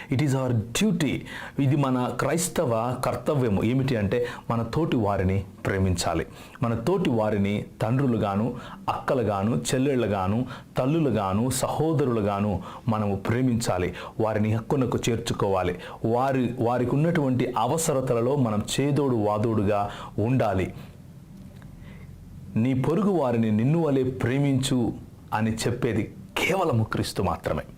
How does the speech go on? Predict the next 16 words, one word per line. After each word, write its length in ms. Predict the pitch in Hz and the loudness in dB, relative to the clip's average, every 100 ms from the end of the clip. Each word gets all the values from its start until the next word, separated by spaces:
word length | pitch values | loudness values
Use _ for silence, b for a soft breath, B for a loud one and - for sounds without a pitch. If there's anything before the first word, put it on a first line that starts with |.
| B B B 117 | B B B -2
ఇంకెవరూ 380 | 110 107 104 110 | 0 2 0 0
చెప్పరు. 380 | 107 - 92 - - - - - - - - - - - | -2 -2 -2 -4 -18 -20 -20 -20 -20 -20 -20 -16 -8 -2
ఏ 320 | 101 120 170 | 2 2 2
మతము 460 | 165 113 - 175 160 | 2 2 2 2 2
కూడా 360 | 131 113 190 220 B B | 2 2 0 -2 B B
ఈ 140 | 135 147 | 0 0
ప్రేమను 480 | 143 139 165 165 | 0 0 2 2
నేర్పించినట్లుగా 1040 | 135 131 135 151 143 135 120 120 110 101 104 B B 107 | 2 2 0 0 2 2 2 2 0 0 -4 B B 0
నేను 300 | 120 214 233 | 2 2 2
చదివిన 460 | 175 143 139 127 | 2 2 2 2
గ్రంథాలలో 560 | 104 110 117 104 101 98 | 2 2 2 2 2 2
అయితే 240 | 92 90 | 2 0
లేదు. 260 | 90 90 87 - - - - - - - B B B 120 | 0 0 -2 -8 -20 -20 -20 -20 -20 -16 B B B 0
నాకు 300 | 127 180 196 | 2 2 2
తెలిసినంత 520 | 180 160 160 135 131 | 2 2 2 2 2
వరకు 500 | 117 117 - 104 | 2 0 0 0